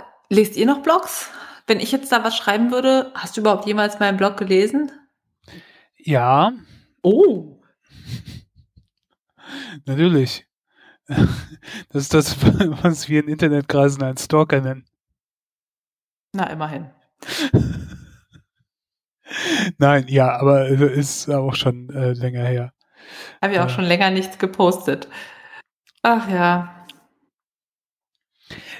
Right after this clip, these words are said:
Speaker 2: Ja, irgendwie, ich
Speaker 1: Schön
Speaker 2: hab
Speaker 1: war's.
Speaker 2: an, an so ei-, einigen Sachen die, die Lust oder das Interesse verloren, oder nicht mal wirklich, aber ist genauso wie mit Twitter. Äh, Twitter schaue ich immer mal wieder rein, aber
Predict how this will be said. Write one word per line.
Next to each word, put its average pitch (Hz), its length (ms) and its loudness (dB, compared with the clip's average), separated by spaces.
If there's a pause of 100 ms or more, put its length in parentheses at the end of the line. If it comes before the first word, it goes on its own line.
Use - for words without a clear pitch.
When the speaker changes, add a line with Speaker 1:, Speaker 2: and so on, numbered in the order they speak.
(100)
Speaker 2:
Ja, 127 280 2 (360)
irgendwie, 143 380 -4
ich 151 80 -2
Speaker 1:
Schön 220 140 6
Speaker 2:
hab - 100 2 (120)
Speaker 1:
war's. 151 300 0
Speaker 2:
an, 151 80 -8
an 165 200 -2
so 160 140 4
ei-, 147 380 4
einigen 160 340 0
Sachen 139 480 -2
die, 135 280 2
die 147 120 -6
Lust 160 240 -2
oder 165 100 4
das 131 100 2
Interesse 160 440 0
verloren, 143 300 0
oder 143 140 -2
nicht 170 280 -6
mal 139 320 -4
wirklich, 180 380 0
aber 139 160 0 (340)
ist 135 160 -2
genauso 165 400 2
wie 156 80 2
mit 147 180 -6
Twitter. 170 460 2 (600)
Äh, 131 160 -8
Twitter 170 340 2
schaue 165 180 2
ich - 80 -2
immer 160 180 0
mal 156 160 -2
wieder 135 180 4
rein, 135 340 4
aber 143 420 2